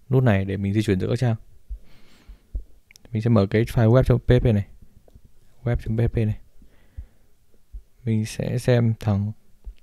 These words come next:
đây, name của nó category list và category create. Mình quay lại dashboard layout và tìm đến cái,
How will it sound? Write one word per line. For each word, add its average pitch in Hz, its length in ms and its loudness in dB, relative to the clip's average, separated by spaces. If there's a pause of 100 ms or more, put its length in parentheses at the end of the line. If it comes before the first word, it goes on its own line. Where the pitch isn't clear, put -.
(280)
đây, 110 240 -2
name 113 180 0
của 110 60 2
nó 107 120 0
category 127 360 0
list 127 220 0 (300)
và 107 400 -4 (240)
category 120 360 0 (180)
create. 113 300 0 (1500)
Mình 110 200 -8
quay 110 140 0
lại 110 260 -4
dashboard 131 280 2
layout 107 360 0
và 98 140 -2 (100)
tìm 101 160 0
đến 101 140 0
cái, 107 380 -2